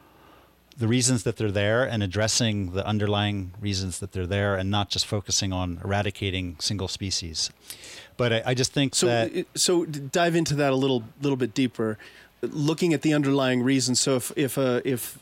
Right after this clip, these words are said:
Speaker 2: land managers are looking to get rid of an invasive species, but they need to look at the underlying consequences. You know, we talked about this a little bit earlier, but,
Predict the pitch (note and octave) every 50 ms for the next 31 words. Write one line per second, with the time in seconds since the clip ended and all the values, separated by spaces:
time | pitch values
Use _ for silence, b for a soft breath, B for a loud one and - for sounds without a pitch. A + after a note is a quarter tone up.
0 | - C#3 C3+ C#3 C#3 C#3 C#3 C3+ C3 C3 C3 B2+ B2 A#2 B2+ B2 A#2+ A2+ - -
1 | - A#2+ A#2+ A#2 A#2 A2+ A2+ A2 A2 A2 B B B B B B B D3+ - -
2 | - - C#3 D3 C#3+ - D#3 C3+ - C#3 B2+ C3+ B2+ B2+ A#2+ C3+ D#3 E3 D#3+ C#3
3 | C3+ B2+ B2 A#2 A2 A#2+ A#2 A2+ A2 - B2+ A2 - - - C3 B2 A2+ - -
4 | A#2+ A2+ G#2+ G#2+ - - C3 A#2+ A#2 - - - C3 B2 B2 C3+ C#3 C3 - -
5 | C3 C3 C3 - C3 A#2+ B2+ B2+ B2 B2 B2 A#2+ A#2+ A#2+ A#2 A2+ A2 - - C3+
6 | C3 B2 - - A#2 - B2+ A#2 A2 - A#2 A2+ G#2+ - C#3+ C#3 C3 C3 - -
7 | D#3+ D#3 - D3 C#3 B2 A#2+ C3+ - - C3 C3+ C3 A#2+ A#2+ A#2 D3 D#3+ D3 C3+
8 | A#2+ A2+ A#2+ B2+